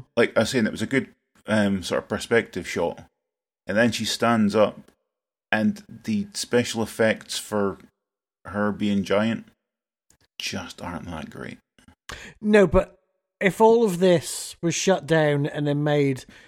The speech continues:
Speaker 2: on
Speaker 1: Yeah.
Speaker 2: someone's home laptop,
Speaker 1: Yeah, fair enough.
Speaker 2: y-, you know what I mean?
Speaker 1: I mean, I didn't, I
Speaker 2: But like I said, I s-, we said at the beginning,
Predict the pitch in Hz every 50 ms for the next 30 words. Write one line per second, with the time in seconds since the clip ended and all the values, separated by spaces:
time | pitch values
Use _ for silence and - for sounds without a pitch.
0 | - _ - - - - - 156 135 170 151 151 147 139 135 131 127 - - -
1 | - - 160 156 151 147 143 139 143 143 143 139 - - - 131 113 - - -
2 | - - _ _ _ _ _ _ _ _ _ _ _ _ - 135 135 135 131 123
3 | 104 - 95 90 87 87 87 87 - - - - 185 - _ _ - 190 196 202
4 | 185 185 175 180 170 165 170 175 175 160 147 127 117 107 _ _ _ _ _ _
5 | _ _ _ _ _ _ _ _ _ _ _ - - _ _ _ _ - - 98
6 | 90 - 180 - - - 160 - - - - 151 156 208 220 220 233 247 233 -
7 | 254 220 - - 233 202 180 175 175 190 175 - 196 196 202 190 - 233 208 196
8 | 165 165 143 151 160 165 147 131 113 104